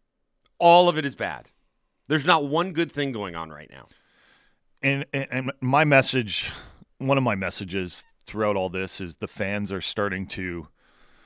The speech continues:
Speaker 2: dislike their favorite team.
Speaker 1: Yes.
Speaker 2: And, and I'm not saying that they're gonna never be fans again. It's, it's, it's more like when there's someone that you love that is acting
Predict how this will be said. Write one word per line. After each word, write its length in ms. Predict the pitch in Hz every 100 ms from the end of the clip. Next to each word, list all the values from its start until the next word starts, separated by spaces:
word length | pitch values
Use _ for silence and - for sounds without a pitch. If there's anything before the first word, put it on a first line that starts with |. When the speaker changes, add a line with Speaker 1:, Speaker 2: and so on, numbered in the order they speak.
| _ _ -
Speaker 2:
dislike 540 | 101 110 - 95 90 -
their 120 | 87
favorite 420 | - 85 80 73
team. 280 | - 73 65 - - _ -
Speaker 1:
Yes. 600 | 69 65 80 113 - - _ _ _ _ _ _ _ _ _ _ _ _ _ _ _ _
Speaker 2:
And, 300 | 135 135 143 -
and 120 | 156
I'm 80 | 175
not 200 | 208 208
saying 240 | 190 185
that 160 | 175 151
they're 120 | 147
gonna 440 | 147 135 123 120 -
never 480 | 175 160 135 135 147
be 140 | 139
fans 420 | 143 127 117 113 104
again. 640 | 98 104 101 98 98 - _
It's, 200 | 131 127 -
it's, 240 | 143 - -
it's 180 | 147 -
more 260 | 156 170
like 300 | 165 151 135
when 220 | 117 135 135
there's 180 | 123
someone 480 | - 139 139 139 139
that 220 | 123 117
you 180 | 104 110
love 540 | 92 95 101 131 - - _ _ _ _ _ _ _ 98
that 220 | 110 107
is 120 | 101 -
acting 640 | 104 107 - 107 101 95